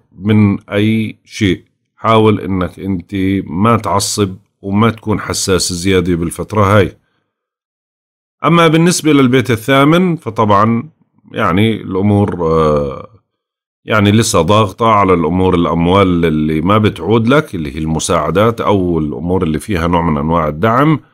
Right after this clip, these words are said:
ولكن في ساعات العصر تقريبا ممكن يجيك بشرى لأمر معين أو خبر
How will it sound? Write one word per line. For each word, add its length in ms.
ولكن 480
في 180
ساعات 760
العصر 500
تقريبا 560
ممكن 640
يجيك 440
بشرى 680
لأمر 460
معين 560
أو 180
خبر 420